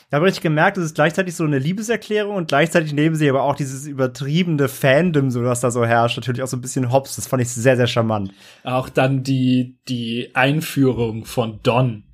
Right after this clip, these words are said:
Speaker 2: ist halt auch so herrlich, wie er mit Lina
Speaker 1: <laughs>
Speaker 2: ankommt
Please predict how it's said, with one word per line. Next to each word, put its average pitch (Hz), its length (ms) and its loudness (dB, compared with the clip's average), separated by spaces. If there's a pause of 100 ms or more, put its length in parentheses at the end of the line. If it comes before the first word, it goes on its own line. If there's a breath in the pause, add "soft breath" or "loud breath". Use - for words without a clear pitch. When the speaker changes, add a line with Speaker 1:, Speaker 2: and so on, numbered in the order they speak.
(220 soft breath)
Speaker 2:
ist - 200 -2
halt 123 120 0
auch 117 120 -4
so 117 240 -4
herrlich, 120 640 0
wie 117 120 0
er 123 260 4
mit 120 380 -2
Lina 123 580 2
Speaker 1:
<laughs> - 20 -2
Speaker 2:
ankommt 127 600 0